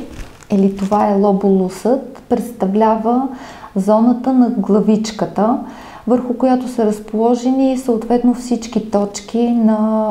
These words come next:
а, лицето, а, главата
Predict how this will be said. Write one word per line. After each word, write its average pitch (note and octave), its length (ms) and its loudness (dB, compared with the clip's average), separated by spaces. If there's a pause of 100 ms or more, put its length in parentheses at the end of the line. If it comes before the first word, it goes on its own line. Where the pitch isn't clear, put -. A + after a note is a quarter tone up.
а, F#3+ 340 -2 (200)
лицето, F#3+ 680 -2 (920)
а, F3+ 300 -2
главата A3 800 0